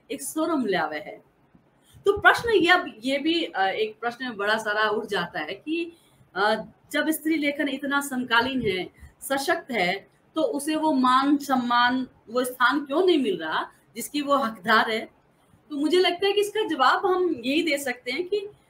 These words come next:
महिलाएं अभी खेमेबाजी और साहित्य की मार्केटिंग में नहीं आ रही हैं, बल्कि अपने लेखन को धार दे रही हैं,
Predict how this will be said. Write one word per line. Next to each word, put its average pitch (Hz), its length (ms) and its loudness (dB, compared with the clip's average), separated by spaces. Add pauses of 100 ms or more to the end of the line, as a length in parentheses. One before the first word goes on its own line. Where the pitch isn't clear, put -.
(180)
महिलाएं 269 540 2
अभी 269 340 2
खेमेबाजी 277 840 -2
और 277 180 -6
साहित्य 226 420 -6
की 277 160 -8
मार्केटिंग 254 680 -6
में 262 120 -6
नहीं 202 340 0
आ 226 140 2
रही 196 220 0
हैं, 254 300 -2 (380)
बल्कि 254 320 0
अपने 262 260 -4
लेखन 247 500 -4
को 294 140 -4
धार 180 400 -2
दे 214 180 0
रही 180 200 0
हैं, 147 200 -8